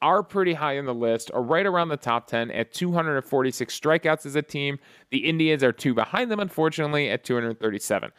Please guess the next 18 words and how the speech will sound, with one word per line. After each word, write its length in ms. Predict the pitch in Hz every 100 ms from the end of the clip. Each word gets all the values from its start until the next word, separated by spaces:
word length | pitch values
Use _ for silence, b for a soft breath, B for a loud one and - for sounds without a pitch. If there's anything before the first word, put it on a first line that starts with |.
| b b
So 320 | - 175 151 B B -
I 80 | 131
think 380 | - 175 180 - -
that's 300 | 151 135 -
really 380 | 123 170 165 151
what 160 | 147
our 100 | 139 127
Indians 400 | 135 139 135 123
pitchers 400 | 139 127 120 107
gotta 300 | 123 117 120
focus 460 | - 110 110 107
on. 240 | 113 113 110 B B -
This 460 | 117 156 170 - b b b b _
week 420 | 123 151 - -
coming 280 | - 117 120
up, 300 | 135 160 151
we 300 | 127 127 110 -
gotta 400 | 151 135 139 147